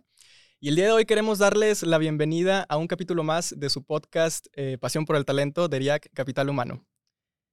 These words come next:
El día de hoy vamos a platicar de un tema súper interesante que se llama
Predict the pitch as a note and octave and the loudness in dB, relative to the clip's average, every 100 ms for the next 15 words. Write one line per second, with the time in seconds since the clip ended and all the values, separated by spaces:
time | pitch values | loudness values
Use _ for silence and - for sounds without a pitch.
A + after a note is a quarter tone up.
0 | _ _ - E3+ B3 A#3+ A#3+ A#3 F3+ D#3+ | _ _ -2 8 10 8 6 0 -2 2
1 | F3 F#3+ F#3+ F3+ F#3 F#3+ - - F#3 F#3+ | 2 2 0 0 2 0 0 -2 0 0
2 | F3+ D3 D#3 D#3+ E3+ G3 G#3+ C#3+ C3+ C3+ | 2 2 2 0 -2 -4 -6 -8 -4 -2
3 | D3+ | -2